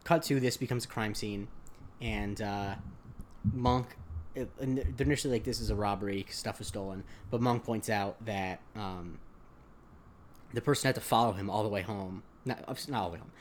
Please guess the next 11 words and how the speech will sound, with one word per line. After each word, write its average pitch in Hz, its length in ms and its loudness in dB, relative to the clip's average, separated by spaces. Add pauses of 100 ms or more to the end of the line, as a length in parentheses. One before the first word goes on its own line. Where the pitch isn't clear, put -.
(260)
All 135 160 10
the 135 60 6
way 127 120 6
from 117 240 2
the 98 60 -2
store 110 480 6 (320)
because, 110 640 2 (600)
uh, 95 420 -2 (640)
she 117 360 2
had 101 500 2 (440)
a, 98 600 0